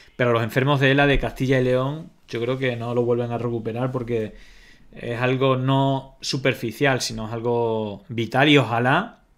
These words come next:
ojalá, sea de quien sea la iniciativa,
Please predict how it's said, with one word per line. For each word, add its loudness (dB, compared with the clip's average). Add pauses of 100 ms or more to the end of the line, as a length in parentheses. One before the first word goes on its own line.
(140)
ojalá, -4 (220)
sea 4
de 6
quien -2
sea 2
la 2
iniciativa, -2